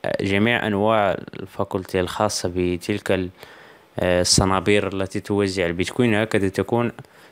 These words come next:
من نوع، آه، بطبيعة الحال من نوع، آه، فاكولتي الصنابير. للعلم رسالة الخطأ هذه لن تتواجد إذا كانت على، إذا كنت على استضافة،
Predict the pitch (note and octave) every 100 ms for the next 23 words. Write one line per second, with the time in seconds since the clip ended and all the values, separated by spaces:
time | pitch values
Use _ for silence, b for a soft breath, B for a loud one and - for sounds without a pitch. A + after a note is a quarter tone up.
0 | _ F2+ F#2+ F#2+ G#2+ A#2 G#2+ - - -
1 | F2+ F2 F2 F2 E2+ - _ _ _ _
2 | _ _ - - G2 F2+ - - G#2 G2
3 | F#2+ G2 G2 G2+ - _ _ - B B
4 | B B _ - F#2 F2+ F2+ F2+ F2+ F2
5 | F2 F2+ - G2+ F#2+ F#2 - - E2+ -
6 | - F#2+ F2 - _ _ B B B B
7 | B _ _ - A2+ A2 B2 C#3 A2+ -
8 | - G2+ G#2 B2+ A#2 A2 G2 G#2 - -
9 | F#2 F#2+ F2+ F#2 A2 G#2 G#2+ G#2 G2 G2
10 | G2 F#2 F#2 F#2+ - G2+ F#2+ F2 - G2+
11 | G2+ - - - F#2+ - G2 F#2 G2 F2+
12 | F#2 F#2+ - G2 F#2+ F2+ G#2